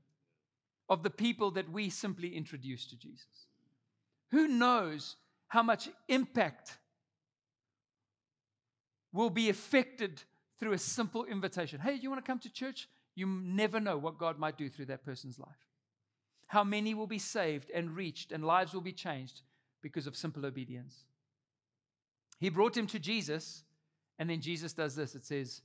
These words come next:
Jesus looked at him. Wow. Here's Peter. I, I can only imagine what Jesus saw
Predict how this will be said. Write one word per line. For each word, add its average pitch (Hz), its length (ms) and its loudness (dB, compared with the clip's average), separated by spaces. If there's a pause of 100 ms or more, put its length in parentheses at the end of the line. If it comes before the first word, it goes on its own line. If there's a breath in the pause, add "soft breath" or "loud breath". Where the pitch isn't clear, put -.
(800)
Jesus 135 400 -8
looked 131 340 -8
at - 120 -18
him. 107 140 -16 (1700)
Wow. - 80 -14 (1800)
Here's 147 180 -4
Peter. 127 320 -12 (760)
I, 147 100 -2 (160)
I 151 60 0
can 180 120 -6
only 208 300 2
imagine 151 400 2
what 143 140 -4
Jesus 135 300 -8
saw 131 420 -4